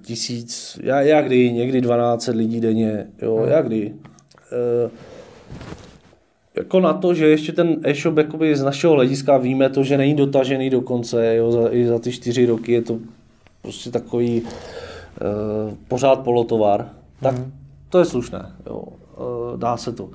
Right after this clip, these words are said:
Speaker 1: A, eh, chceme samozřejmě letos, nebo letos, máme teď v plánu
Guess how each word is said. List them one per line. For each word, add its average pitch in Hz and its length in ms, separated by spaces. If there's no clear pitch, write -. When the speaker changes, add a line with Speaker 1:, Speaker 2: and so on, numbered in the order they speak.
Speaker 1:
A, 123 400
eh, - 20
chceme 156 360
samozřejmě 180 520
letos, 170 540
nebo 160 240
letos, 117 420
máme 143 320
teď 170 300
v - 80
plánu 151 640